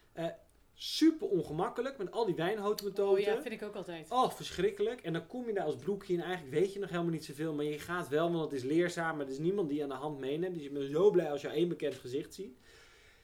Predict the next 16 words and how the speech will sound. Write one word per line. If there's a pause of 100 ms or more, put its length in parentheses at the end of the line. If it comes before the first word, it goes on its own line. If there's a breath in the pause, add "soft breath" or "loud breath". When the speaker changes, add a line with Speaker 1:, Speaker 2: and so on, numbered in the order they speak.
(160 loud breath)
Speaker 1:
En (260)
ja,
daar (100)
is
eigenlijk
het
balletje
gaan
rollen. (220)
Dus,
en
ook
onder
andere,
denk
ik,